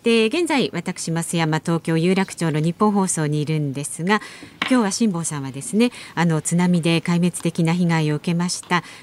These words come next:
宮城県の南三陸町に行っています。辛坊さん、南三陸の今どちらですか？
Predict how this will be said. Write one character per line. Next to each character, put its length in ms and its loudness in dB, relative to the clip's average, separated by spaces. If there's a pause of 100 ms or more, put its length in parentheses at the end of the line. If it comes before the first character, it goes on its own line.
宮 200 4
城 160 4
県 300 0
の 100 -2
南 480 2
三 360 2
陸 220 -2
町 320 4
に 260 6
行 120 0
っ 20 -12 (220)
て 100 -2
い 60 0
ま 120 -2
す。 100 -10 (120)
辛 140 2
坊 120 2
さ 120 4
ん、 80 2
南 400 4
三 240 4
陸 160 2
の 80 2
今 240 4
ど 160 -2
ち 220 -4
ら 100 -2
で 120 -12
す 120 -14
か？ 260 -4